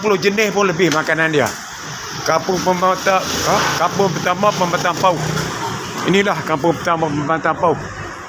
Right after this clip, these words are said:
Ha, ni dia punya keadaan dia. Saya berhenti makan kat sini lah. Macam-macam makanan banyak.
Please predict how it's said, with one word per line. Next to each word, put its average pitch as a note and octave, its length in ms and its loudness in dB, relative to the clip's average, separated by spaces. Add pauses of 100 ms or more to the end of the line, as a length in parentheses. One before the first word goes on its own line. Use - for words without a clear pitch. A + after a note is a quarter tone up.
(1300)
Ha, B2+ 240 -2
ni D3+ 80 2
dia A#2 240 -4
punya C#3 240 -2
keadaan C#3+ 400 2
dia. C3 160 0 (2000)
Saya D#3 160 0
berhenti F3+ 320 0
makan F#3+ 240 0
kat F#3 160 0
sini G#3 160 2
lah. G3+ 240 0
Macam-macam F3+ 640 2
makanan F3+ 400 0
banyak. G3+ 240 0